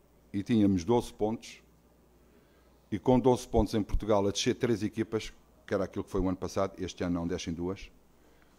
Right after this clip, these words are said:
era noventa e cinco por cento de possibilidade de descer divisão. E, e eu olhei para o elenco que tinha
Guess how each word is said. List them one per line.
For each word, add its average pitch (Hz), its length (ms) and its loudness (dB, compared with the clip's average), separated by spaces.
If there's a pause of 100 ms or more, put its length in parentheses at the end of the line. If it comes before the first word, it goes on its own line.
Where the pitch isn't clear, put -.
(720)
era 117 200 6
noventa 117 480 4
e 104 40 2
cinco 107 300 -2
por - 80 -12
cento 98 400 0
de 90 180 -4
possibilidade 92 500 -2
de - 20 -20
descer - 160 -6
divisão. 80 360 -10 (1700)
E, 110 640 2 (680)
e 120 120 4
eu 131 80 12
olhei 131 260 10
para 135 160 8
o 123 80 12
elenco 123 440 6
que - 60 -20
tinha 127 480 2